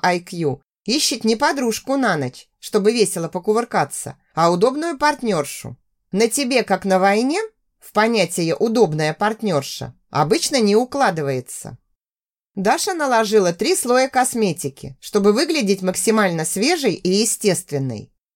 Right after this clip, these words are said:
Если нужно подцепить папочку, нужно сделать упор на огромных глазах газели. Если необходимо поймать жеребца,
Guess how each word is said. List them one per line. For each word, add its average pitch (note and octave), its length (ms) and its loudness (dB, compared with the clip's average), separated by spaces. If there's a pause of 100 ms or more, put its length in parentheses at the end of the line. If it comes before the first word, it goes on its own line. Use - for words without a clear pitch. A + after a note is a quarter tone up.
(140)
Если A#3+ 380 0
нужно B3+ 340 0
подцепить A3+ 680 -2
папочку, - 680 -2 (340)
нужно D#4+ 380 0
сделать G#3+ 420 0
упор F#3+ 320 2
на D#3 220 2
огромных B3 440 0
глазах F#3 460 2
газели. G3+ 640 -2 (240)
Если A3+ 400 0
необходимо A3 720 2
поймать G3 480 0
жеребца, F3 640 -2